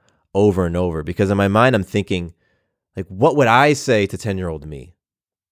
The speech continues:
If I was the adult in my own life when I was ten years old, what would I say?" Knowing what I know now at thirty-six.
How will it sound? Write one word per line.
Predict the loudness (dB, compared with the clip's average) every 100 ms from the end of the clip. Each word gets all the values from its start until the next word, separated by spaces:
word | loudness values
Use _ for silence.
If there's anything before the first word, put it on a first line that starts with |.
| _ _ _ _ -14
If | -2
I | 2 2
was | 2 0
the | 0
adult | -2 -2 -4 -6 _ _ _ _ _ _ _ _ _
in | -4 0
my | 2 2
own | 2 0
life | 0 0 -2
when | -6
I |
was | -6 -6
ten | -8 -6
years | -8 -8
old, | -12 -14 _ -4
what | 0 2
would | 2
I | 4 2 0
say?" | -4 -12 -12 -20 _ _ _ _ _ _ _ _ _ -6
Knowing | 0 4 4 2
what | 2
I | 2 2
know | 0 -2
now | -2 -4 -6 -10
at | -12
thirty-six. | -6 -4 -4 -6 -8 -8 -18 -20